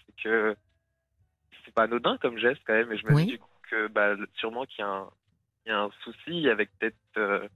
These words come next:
Speaker 1: je sais pas, ce que je dis, ce que je fais.
Speaker 2: Vous voyez ?
Speaker 1: Euh,
Speaker 2: C'est, mais non.
Speaker 1: justement.
Speaker 2: Au lieu de, de repartir sur mince, j'ai des plus, hein,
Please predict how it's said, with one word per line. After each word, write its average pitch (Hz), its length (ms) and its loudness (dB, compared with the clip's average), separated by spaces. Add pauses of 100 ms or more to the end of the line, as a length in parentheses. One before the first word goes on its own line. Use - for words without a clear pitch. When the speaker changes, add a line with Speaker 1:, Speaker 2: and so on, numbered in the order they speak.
Speaker 1:
je - 80 -10
sais - 60 -14
pas, 113 200 -4
ce - 240 -12
que 110 80 -8
je 104 60 -8
dis, 110 200 -14
ce - 100 -20
que 110 60 -16
je - 80 -6 (100)
fais. - 100 2
Speaker 2:
Vous - 20 4
voyez ? 143 360 2 (280)
Speaker 1:
Euh, - 40 -16 (120)
Speaker 2:
C'est, - 180 -16 (380)
mais 147 100 6
non. 262 220 2
Speaker 1:
justement. - 280 -14 (280)
Speaker 2:
Au 185 100 4
lieu 220 300 4
de, 190 240 4
de 139 140 4
repartir 190 760 2
sur 147 220 4
mince, 202 460 4 (140)
j'ai 151 240 6
des 160 180 4
plus, 240 380 2 (400)
hein, 160 200 4